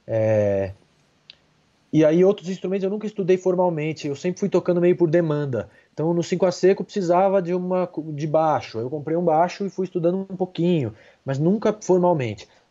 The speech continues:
É, percussão um pouquinho, bateria um pouquinho, daí um dia eu queria um clarinete, mas não tinha grana na produção pra chamar um clarinetista, aí peguei um clarinete emprestado e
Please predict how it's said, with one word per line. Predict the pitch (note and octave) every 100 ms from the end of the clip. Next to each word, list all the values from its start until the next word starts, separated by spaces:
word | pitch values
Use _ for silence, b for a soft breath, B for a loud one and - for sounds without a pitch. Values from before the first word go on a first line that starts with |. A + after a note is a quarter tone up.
| C3
É, | C3+ A#2+ A#2
percussão | E3+ E3+ F3+ - F3+ F#3+
um | E3+
pouquinho, | F#3 F#3 - G3+ G#3+
bateria | F#3 F#3 E3+ F3
um |
pouquinho, | E3+ G3 - G3+ G#3
daí | F#3 F3+ G3+
um | G3
dia | E3+ E3+
eu | G3+
queria | F#3
um | F3
clarinete, | F3+ F3 E3+ F#3 F3+
mas | D#3 D3+
não | D#3
tinha | - E3+
grana | D3 D3+ C#3+
na | C3+
produção | C#3+ B2 D3
pra | C#3
chamar | C#3+ C#3
um |
clarinetista, | C3+ C3+ C#3+ C#3+ G3 A3 G#3 G#3 G3+ B B B B B
aí | C#3+ D3 F3 F#3+ D3+
peguei | F3 E3+ D#3+ E3+
um | F3 E3
clarinete | F3 E3 E3 D#3+
emprestado | D#3 E3 - G3+ G#3 G#3+ A3 G#3+ G#3
e | G3